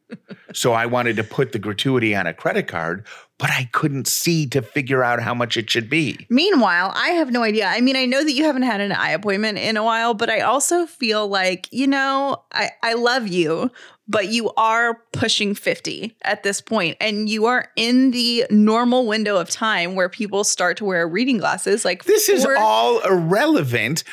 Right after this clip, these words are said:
Speaker 1: when we're at dinner and I say, "What's the total?" It's not time. Like, wha-,
Speaker 2: Eh,
Speaker 1: this,
Speaker 2: okay,
Speaker 1: what
Speaker 2: wait,
Speaker 1: you're
Speaker 2: pause,
Speaker 1: s-,
Speaker 2: pause that conversation.
Speaker 1: what you're saying is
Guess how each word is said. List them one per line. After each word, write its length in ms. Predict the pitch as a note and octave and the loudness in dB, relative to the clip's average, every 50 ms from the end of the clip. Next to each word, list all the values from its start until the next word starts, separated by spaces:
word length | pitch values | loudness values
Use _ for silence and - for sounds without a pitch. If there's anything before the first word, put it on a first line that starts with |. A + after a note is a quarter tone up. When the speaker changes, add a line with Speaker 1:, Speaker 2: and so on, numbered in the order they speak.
| - - - - | -16 -16 -6 -2
Speaker 1:
when 380 | C3+ D3 F#3 G3+ A3+ A#3 A#3+ | 0 2 2 2 0 2 2
we're 200 | G#3 G3+ G3+ F#3 | 2 2 2 2
at 240 | E3+ F3 E3+ D#3 D#3 | 0 0 -2 -2 -2
dinner 460 | - - A#3 A#3 G3 D#3 D#3+ E3+ - - | -2 -2 0 0 0 0 0 0 0 -2
and 160 | D#3 D#3 C#3+ - | -2 -2 -2 -2
I 280 | - C#3 C#3+ D#3 D#3 E3 | -2 -2 0 0 2 0
say, 340 | D#3+ - - F3+ D#3+ D#3 D3 | 0 0 0 0 2 2 0
"What's 460 | C3+ C3 C#3+ D#3 F#3 G#3 - - - | 0 2 0 0 0 0 -2 -2 0
the 100 | - D3+ | 0 -2
total?" 720 | C3+ - - D#3+ F#3 A3+ A#3 F3+ B2+ G#2+ A#2+ C#3 D#3 - - - - - - - | -2 0 0 2 2 4 4 4 4 4 2 2 0 -2 -8 -12 -16 -14 -6 -4
It's 280 | F3 E3+ C#3+ - - | -4 -2 -2 -2 -2
not 400 | D3+ D3+ E3 E3+ F3+ F3 E3+ - | 0 0 0 2 0 0 -2 -6
time. 300 | - - - D#3 D#3+ - - | -8 -4 -4 -4 -4 -2 0
Like, 260 | E3 E3 D#3 C3+ - - | 0 0 0 0 -2 -2
wha-, 180 | C#3+ D#3 D3+ - - _ - - | 0 0 0 0 -2 _ -6 -4
Speaker 2:
Eh, 60 | C#4 | -2
Speaker 1:
this, 160 | D4 - - - | -2 0 -2 0
Speaker 2:
okay, 240 | D4 D4 E4 A3+ - | 0 0 0 0 2
Speaker 1:
what 200 | - - - - | 2 2 2 2
Speaker 2:
wait, 140 | A3 D#3+ | 2 0
Speaker 1:
you're 180 | F3 G3 - G3 | 0 0 2 2
Speaker 2:
pause, 160 | G#3 - - - | 0 0 -2 -4
Speaker 1:
s-, 60 | A#3+ - | -6 -4
Speaker 2:
pause 380 | - C4+ C#4+ D#4 D#4+ D4+ C4 | 0 0 2 2 0 0 -2
that 200 | A3 A3 G#3+ G#3 | -2 -4 -2 -2
conversation. 400 | - G#3+ G3 D#3+ C#3 C#3 C#3 F3+ | -2 -2 0 0 0 2 2 2
Speaker 1:
what 220 | F3+ A3 A#3 E3 F3+ | 2 2 2 2 2
you're 180 | G3 G3 F#3+ | 2 2 2
saying 460 | F3 - - F#3 F3 F3 F3 E3+ D#3+ | 2 2 0 0 2 2 2 2 2
is 200 | D3 C3+ B2+ B2 | 2 2 2 0